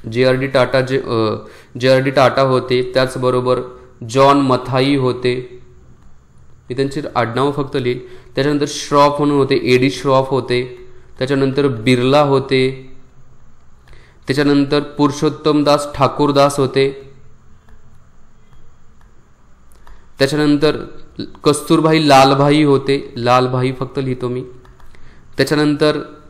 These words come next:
दलाल, अवधेशी दलाल असे होते, लाला श्रीराम, लाला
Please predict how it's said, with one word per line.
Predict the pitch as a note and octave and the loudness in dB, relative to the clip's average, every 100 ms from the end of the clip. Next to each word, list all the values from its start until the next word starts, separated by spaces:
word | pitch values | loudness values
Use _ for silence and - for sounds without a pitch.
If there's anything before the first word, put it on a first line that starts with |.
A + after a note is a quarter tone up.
| - - | -20 -16
दलाल, | A#2+ A#2+ C#3 D3+ D3 | 0 2 6 4 4
अवधेशी | - B2+ B2+ C3 D3+ D3 D#3 | 0 2 4 2 -2 -4 -8
दलाल | D3 C3+ C3+ D3 | 0 2 4 2
असे | C#3+ D3 | 0 -2
होते, | C#3+ C#3 C3+ C#3 C#3+ - - - - - - - - - - | 0 0 0 -4 -6 -16 -20 -20 -20 -20 -20 -20 -20 -14 0
लाला | C3 C3+ D3 E3 | 4 6 6 2
श्रीराम, | - B2+ A#2+ G#2+ G2+ - - - - - - - - - - - - - - - - - - | 0 2 2 2 -2 -10 -18 -20 -20 -20 -20 -20 -18 -18 -20 -20 -20 -18 -20 -20 -20 -20 -14
लाला | A#2 A2+ A2 B2 | -6 -4 -2 -4